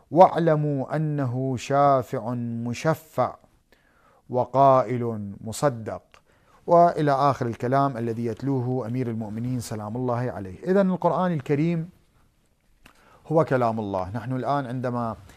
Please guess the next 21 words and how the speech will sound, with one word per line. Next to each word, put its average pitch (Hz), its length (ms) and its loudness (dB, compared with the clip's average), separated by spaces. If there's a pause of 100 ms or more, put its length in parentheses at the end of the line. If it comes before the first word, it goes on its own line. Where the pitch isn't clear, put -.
(140)
يتحدث 127 560 -4
عالم 135 680 2
أو 101 200 -12
شخص - 560 -8 (680)
مهم، 156 480 -4 (640)
حتى 190 320 0
ربما 170 440 2
شاعر، 151 520 4
نهتم 143 400 -4
بكلامه 123 720 -2 (760)
وندقق 147 520 0
في - 120 -8
الحروف، 135 540 -4
في - 60 -10
الكلمات، 120 720 -6
في - 120 -10
الجمل، 143 560 -4
في 120 400 -6 (240)
ماذا 143 300 2
يريد. 143 520 2 (520)
آه، 113 800 -4